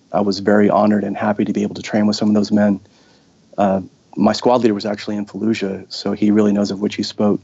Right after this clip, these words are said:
helped us a lot with our field craft. Um, in the process of training leading up to our deployment, uh, I got injured whenever we were training. We did all kinds of different training up there, but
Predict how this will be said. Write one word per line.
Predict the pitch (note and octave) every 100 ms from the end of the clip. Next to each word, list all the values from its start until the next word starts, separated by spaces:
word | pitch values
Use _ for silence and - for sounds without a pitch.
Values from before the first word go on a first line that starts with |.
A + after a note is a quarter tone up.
| - - _ _ -
helped | G#2+
us | G2
a | G#2
lot | G2+
with | F2+
our | G2+
field | - A2+ G#2
craft. | G#2+ G#2 G#2 - _ _ _ _ _ _ _ _ _ - - - _
Um, | A#2 G#2 -
in | B2+
the | A#2+
process | C3+ C3+ C3
of | A2+
training | - B2 B2 A2+
leading | G#2+ A#2 A2+
up | A#2+
to | - A2+ G#2 G#2 G2
our | -
deployment, | G#2 - A#2+ A#2 A2 G2+ - _ _ _ _ _ _ _ _ _
uh, | - - -
I | G2 G2+ G#2 -
got | G#2 G#2 -
injured | B2 A2 A2+ G#2+ G#2 - _ _ -
whenever | A2 A2 G#2+
we | G#2+
were | G2 G2
training. | - A2+ A2+ G#2+ G2+ - _ _ _ _
We | A2 G2+ - - _
did | B2+
all | B2+
kinds | B2 A#2+ A#2
of |
different | A2+ A2
training | - A2 A2
up | G#2
there, | A2+ G#2+
but | G2 G#2+ G#2